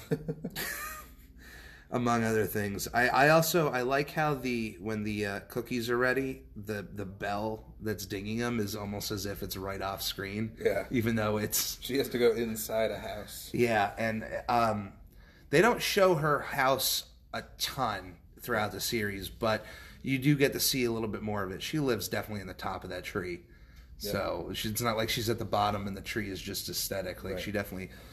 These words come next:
Speaker 1: goes upstairs.
Speaker 2: Now, I, um, in my mind, prior to watching this, I, I knew she lived in a dome, or essentially a terrarium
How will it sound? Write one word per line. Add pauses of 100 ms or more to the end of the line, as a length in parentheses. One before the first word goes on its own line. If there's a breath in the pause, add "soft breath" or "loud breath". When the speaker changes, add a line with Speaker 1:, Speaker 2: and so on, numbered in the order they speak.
(240 loud breath)
Speaker 1:
goes
upstairs. (180)
Speaker 2:
Now,
I, (400)
um, (180)
in
my
mind, (460)
prior
to
watching
this, (220)
I,
I
knew
she
lived
in
a (240)
dome,
or (580 soft breath)
essentially
a
terrarium